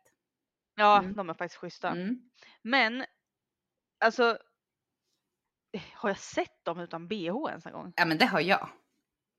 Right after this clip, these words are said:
Speaker 2: Alltså, det
Speaker 1: Så
Speaker 2: låter som att jag träffar henne, men nej, det har jag inte. Men alltså,
Speaker 1: Nej.
Speaker 2: ja, det är klart hon har tagit bilder.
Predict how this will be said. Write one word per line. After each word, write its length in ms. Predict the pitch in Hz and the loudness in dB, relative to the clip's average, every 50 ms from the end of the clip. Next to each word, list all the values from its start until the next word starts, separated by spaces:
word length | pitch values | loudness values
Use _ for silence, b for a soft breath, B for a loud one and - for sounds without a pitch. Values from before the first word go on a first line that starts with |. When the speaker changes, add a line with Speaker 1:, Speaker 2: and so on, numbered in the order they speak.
| _ _ _ _ _ _ - - _ - | _ _ _ _ _ _ -20 -20 _ 4
Speaker 2:
Alltså, 220 | - 214 - - | 4 4 4 4
det 60 | 185 175 | 0 2
Speaker 1:
Så 40 | 185 | 4
Speaker 2:
låter 140 | 196 170 151 | 2 2 2
som 100 | 175 165 | 0 -2
att 100 | 139 - | 0 0
jag 140 | 147 135 - | 0 -2 -2
träffar 240 | - 135 - 180 175 | -4 -4 -2 -2 0
henne, 300 | 143 123 113 - - - | 0 0 -2 -2 -4 -4
men 180 | - 156 147 139 | 0 0 2 4
nej, 300 | 147 143 139 143 147 - | 4 4 4 2 0 -4
det 120 | - - - | -8 -6 -4
har 100 | - 123 | -4 -4
jag 80 | - | -4
inte. 280 | 135 135 139 - - - - _ _ - | -6 -10 -10 -10 -10 -10 -12 _ _ -2
Men 180 | 170 165 165 | -2 0 2
alltså, 320 | 139 160 165 - 160 156 151 - - | 0 0 0 0 -2 -2 -2 -4 -6
Speaker 1:
Nej. 160 | - 226 120 | -2 2 2
Speaker 2:
ja, 260 | 127 135 143 147 151 147 | 4 4 4 4 2 0
det 60 | - | -4
är 60 | - | -2
klart 220 | - - 226 202 - | 0 0 0 0 0
hon 120 | 165 160 | -2 -4
har 60 | 160 | -2
tagit 260 | 160 247 214 214 180 | -2 -2 -2 -2 -2
bilder. 480 | 147 147 139 135 139 - 151 156 160 - | -2 -6 -10 -10 -10 -12 -12 -12 -12 -16